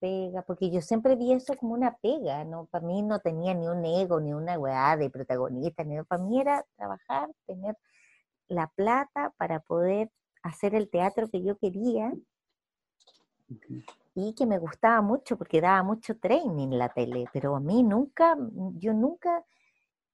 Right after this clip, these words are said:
Speaker 1: quise trabajar en la tele. Pa' mí la tele no, no era la, la vida o, o, ah, o hacer tal o cual persona. No,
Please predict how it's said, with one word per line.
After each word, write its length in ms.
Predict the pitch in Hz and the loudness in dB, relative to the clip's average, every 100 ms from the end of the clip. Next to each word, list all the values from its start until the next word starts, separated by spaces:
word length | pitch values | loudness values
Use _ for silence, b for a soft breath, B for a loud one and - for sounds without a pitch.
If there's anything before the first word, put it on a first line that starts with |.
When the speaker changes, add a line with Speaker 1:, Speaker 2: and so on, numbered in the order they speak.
| - - _ | -20 -20 _
Speaker 1:
quise 480 | 370 480 - 196 | 0 0 2 0
trabajar 520 | 170 156 147 147 156 147 | 2 2 2 2 0 0
en 140 | 143 | -2
la 120 | 139 | -4
tele. 380 | - 139 127 135 | -4 -4 -4 -4
Pa' 120 | 156 | -4
mí 140 | 165 220 | -2 2
la 160 | 240 226 | 2 2
tele 280 | 247 247 | 0 0
no, 280 | 233 233 226 | -2 -2 -4
no 180 | 214 208 | -4 -2
era 640 | 233 320 330 349 339 - 269 | 0 0 -2 -2 -6 -6 -6
la, 360 | 247 226 - - | -6 -6 -4 -4
la 260 | 185 165 | 0 0
vida 720 | 160 196 320 320 202 180 175 | -2 -2 2 2 4 2 4
o, 220 | 165 156 156 B B | 2 0 -4 B B
o, 160 | 147 160 | -4 0
ah, 260 | 226 254 220 | 4 4 4
o 120 | 170 | 2
hacer 300 | 151 214 - | -2 -6 -8
tal 240 | - 247 254 | -4 -2 -2
o 60 | |
cual 200 | 196 220 | 0 -4
persona. 340 | - 214 - 196 | -4 -10 -10 -10
No, 280 | 214 214 | -8 -6